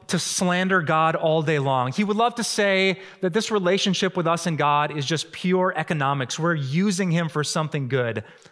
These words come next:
He'd love to say that our faith is fake and that God isn't worthy of praise. But every time in the midst of our pain, we open this book, we prove it. Some of you, when you walked into church today, you shut the devil's mouth.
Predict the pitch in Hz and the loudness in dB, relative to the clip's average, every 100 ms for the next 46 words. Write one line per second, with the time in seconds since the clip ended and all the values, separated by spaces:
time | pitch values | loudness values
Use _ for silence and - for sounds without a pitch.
0 | _ - 190 185 226 226 - 196 185 170 | _ -4 0 2 2 0 0 2 2 0
1 | 170 202 - 196 190 190 - - 170 143 | 0 0 0 0 0 -2 -4 -4 -2 0
2 | 143 - - 170 165 139 165 175 175 180 | -2 -10 -8 -2 -2 0 2 2 0 0
3 | 170 170 156 175 165 156 135 - 151 135 | -2 -2 0 0 0 -2 -4 -2 0 2
4 | 131 120 160 - 190 185 214 202 190 - | -2 -2 -4 -2 -4 -2 0 0 -2 -8
5 | - - 165 151 160 151 147 165 202 - | -10 -2 -2 -2 -2 -2 0 0 -2 -4
6 | 160 147 135 131 175 180 196 202 202 - | -4 -2 -2 -2 -4 -2 0 0 -2 -6
7 | - - 143 156 - 180 190 180 165 135 | -20 -8 -2 -2 0 0 0 -2 -2 0
8 | 156 156 - - _ _ _ _ - 156 | -2 -2 -8 -18 _ _ _ _ -2 -2
9 | - 147 131 - - _ _ _ _ _ | 0 0 -2 -6 -16 _ _ _ _ _
10 | _ _ _ _ - - - 214 208 190 | _ _ _ _ -20 -20 -4 0 2 2
11 | 190 185 160 165 165 170 160 - 165 - | 4 2 4 2 2 0 -2 -2 -2 -2
12 | 151 147 170 - - 180 175 143 147 143 | -2 -2 -2 -2 0 -2 -2 -2 -2 -2
13 | 131 120 107 - | -2 -2 -4 -10